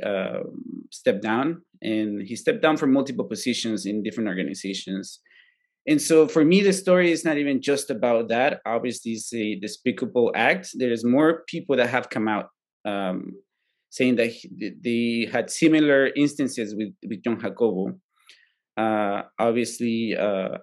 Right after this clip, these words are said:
I, I didn't know of those things, but I know about his character. I know about how him,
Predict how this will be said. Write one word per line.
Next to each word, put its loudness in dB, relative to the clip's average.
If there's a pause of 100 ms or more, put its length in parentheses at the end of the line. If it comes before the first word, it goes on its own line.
I, 4
I 4
didn't 0
know 2
of 2
those -6 (380)
things, 2
but 6
I 8
know 8
about 4
his -4
character. -2 (300)
I -2
know 2
about 6
how 0 (580)
him, 0